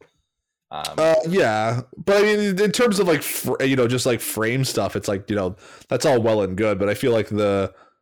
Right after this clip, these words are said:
Speaker 2: the main, like, sort of, like, purpose of it, especially with, like, certain games that sort of, like, a lot, like, give you those features as well, um, just to be able to sort of, like, put out your own, like, print your, like, little, like, Nintendo photos. I think, you know,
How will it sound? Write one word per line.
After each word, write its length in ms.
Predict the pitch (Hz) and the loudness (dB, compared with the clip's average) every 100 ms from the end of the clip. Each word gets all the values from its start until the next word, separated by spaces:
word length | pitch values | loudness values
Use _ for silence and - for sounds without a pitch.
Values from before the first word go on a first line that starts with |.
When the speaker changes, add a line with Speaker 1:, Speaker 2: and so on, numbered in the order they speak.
| _ _ _ - | _ _ _ -6
Speaker 2:
the 160 | 113 | -2
main, 300 | 113 113 113 | 0 0 0
like, 200 | 104 98 | -2 -4
sort 160 | - 107 | -2 0
of, 60 | |
like, 160 | 95 - | -2 -6
purpose 380 | - 107 117 104 | -4 -2 -2 -4
of 120 | 87 | -2
it, 60 | - | -2
especially 320 | 196 190 196 | 0 2 2
with, 140 | 143 | 2
like, 100 | 131 | 0
certain 300 | - 160 123 | 0 -2 -2
games 240 | 120 120 110 | -2 -2 -2
that 120 | 107 | -2
sort 140 | 117 | -2
of, 80 | 107 | 0
like, 120 | 101 | -2
a 40 | 101 | -2
lot, 200 | 104 92 | -2 -2
like, 160 | 98 | -4
give 120 | 113 | -4
you 80 | 104 | -2
those 180 | 104 98 | -2 -2
features 380 | - 107 117 98 | -4 -4 -2 -4
as 140 | 90 | -4
well, 420 | 87 87 95 120 - _ _ _ _ _ | -2 -2 -2 -4 -8 _ _ _ _ _
um, 420 | 101 95 90 85 - _ _ - _ _ _ _ - | -2 -2 -4 -8 -14 _ _ -20 _ _ _ _ -6
just 140 | 160 | -4
to 80 | 139 | 0
be 80 | 127 | 0
able 140 | 113 | 0
to 60 | 110 | 0
sort 180 | 123 110 | 0 2
of, 40 | |
like, 180 | 101 - | 0 -4
put 200 | - 123 | -2 2
out 200 | 110 104 | 2 0
your 180 | 98 101 | 0 -2
own, 420 | 98 98 92 87 - _ _ | -2 -4 -6 -10 -14 _ _
like, 200 | 90 85 | -8 -8
print 240 | - 131 117 | -4 -4 -2
your, 140 | 107 | -2
like, 160 | 98 92 | -2 -2
little, 160 | 104 | -2
like, 180 | 98 90 | -2 -4
Nintendo 480 | 101 95 101 98 92 | -6 -6 -6 -4 -4
photos. 380 | - 92 87 90 | -2 -4 -2 -4
I 60 | 95 | -4
think, 260 | 104 98 | -6 -8
you 60 | 85 | -8
know, 200 | 85 76 | -8 -10